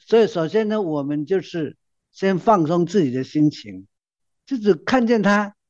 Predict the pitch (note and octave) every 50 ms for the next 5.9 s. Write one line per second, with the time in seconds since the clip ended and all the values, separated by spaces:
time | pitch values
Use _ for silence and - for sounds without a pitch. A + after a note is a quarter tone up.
0 | _ _ _ _ _ _ _ _ _ - A#3+ A3+ A3+ A3 F3+ A3+ A#3 G3 D#3 D3
1 | C#3+ G#3+ G#3+ G3 G3 F3 D3+ C3+ B2+ C#3 D#3 _ _ _ - E3+ E3 D#3+ D3 F3+
2 | D#3 C#3+ B2 A#2+ A#2 A#2 B2 B2+ C#3 - - E3+ D3 A2+ G2 - _ _ _ -
3 | G#3 A#3 A3 F#3+ E3 F3+ G#3 G#3+ F#3 E3+ D#3 D#3 D#3+ E3 E3+ E3+ _ _ _ _
4 | _ _ _ - E3 F3 F3+ G3 G3+ G3+ G#3 G#3 G#3 G#3+ - _ _ _ _ _
5 | _ _ - G#3+ G3+ G#3 A3+ G3+ F3 D#3 D3+ D#3 E3+ F3 F3 F3 F3 E3+